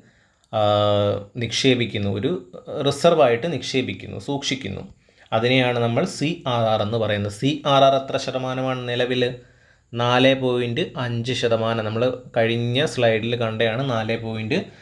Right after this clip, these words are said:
അഞ്ച് ശതമാനമാണ്, നാല് പോയിന്റ് അഞ്ച് പൂജ്യം,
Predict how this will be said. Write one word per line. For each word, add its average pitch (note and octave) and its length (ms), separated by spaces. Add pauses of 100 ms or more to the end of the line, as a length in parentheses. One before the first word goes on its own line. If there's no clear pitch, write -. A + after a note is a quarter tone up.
(280)
അഞ്ച് A#2 240
ശതമാനമാണ്, A#2+ 920 (1000)
നാല് A#2+ 280
പോയിന്റ് A2+ 380 (120)
അഞ്ച് A#2+ 540
പൂജ്യം, C3 360